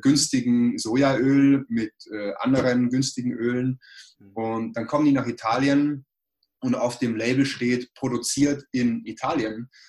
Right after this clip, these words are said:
Speaker 1: äh, oder abgefüllt in Italien. Das ist natürlich irreführend. Also da kriege ich natürlich nicht das Produkt, wie wenn ich's wirklich bei einem, äh, ähm, Bauern kaufe, der selbst eine Maschine hat und, und die Oliven selbst presst.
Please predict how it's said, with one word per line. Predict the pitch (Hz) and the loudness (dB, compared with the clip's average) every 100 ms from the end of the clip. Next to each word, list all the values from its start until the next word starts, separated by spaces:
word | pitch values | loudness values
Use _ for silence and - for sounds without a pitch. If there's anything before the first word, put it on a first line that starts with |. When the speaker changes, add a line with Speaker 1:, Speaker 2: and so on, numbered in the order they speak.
| _ _ - | _ _ -10
Speaker 1:
äh, | 110 | -8
oder | 107 110 113 | -6 -4 -4
abgefüllt | 147 - 135 120 110 | -4 -2 -2 0 -2
in | - 110 | -2 -8
Italien. | - - 110 117 110 113 123 - _ - | -8 -6 -4 -4 -2 -2 -2 -6 _ -8
Das | 110 | -4
ist | 120 | -2
natürlich | 131 123 - | 0 0 0
irreführend. | 139 131 - 107 - - | -2 -2 -2 -6 -8 -10
Also | 107 107 | -14 -12
da | |
kriege | 104 - 120 | -14 -10 -4
ich | 120 | -2
natürlich | 120 110 135 120 113 | -2 -4 -2 -2 2
nicht | 131 135 120 | 0 0 -4
das | 117 | -6
Produkt, | - - 135 135 _ 113 | -8 -6 -6 -6 _ -8
wie | 113 117 117 110 | -2 0 0 -2
wenn | 113 | -4
ich's | 113 - - 127 | -2 -4 -8 -8
wirklich | 123 123 - | -4 -6 -4
bei | 110 | -4
einem, | 110 107 107 107 104 | -4 -6 -8 -10 -10
äh, | 107 104 107 104 _ _ _ - | -8 -8 -8 -12 _ _ _ -12
ähm, | 104 101 95 92 | -8 -8 -8 -8
Bauern | 101 127 139 131 | -2 2 2 0
kaufe, | 104 - - | -2 -4 -4
der | 107 104 | -6 -4
selbst | 113 113 - | -4 -4 -6
eine | 113 | -6
Maschine | 104 - 131 107 | -6 -4 -4 -4
hat | 107 | -10
und, | 107 | -12
und | 107 - 104 | -12 -12 -10
die | 107 | -8
Oliven | 110 110 101 | -8 -12 -12
selbst | 101 - - | -14 -14 -12
presst. | - - - | -10 -10 -12